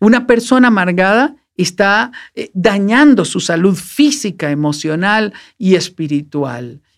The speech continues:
Y la amargura, ese deseo de, de venganza, de odio,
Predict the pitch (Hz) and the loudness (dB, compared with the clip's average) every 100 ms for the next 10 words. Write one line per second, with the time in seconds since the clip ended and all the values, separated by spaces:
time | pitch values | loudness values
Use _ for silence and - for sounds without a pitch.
0 | _ 190 196 202 190 185 185 277 262 190 | _ 2 2 4 2 0 4 6 6 4
1 | 156 170 - 214 196 190 - 247 233 196 | 0 -2 2 2 2 0 2 4 4 4
2 | 175 156 - - 185 175 175 185 220 226 | 0 -4 -10 0 2 2 0 2 4 4
3 | - 160 151 190 240 185 175 | 2 -2 2 4 4 4 0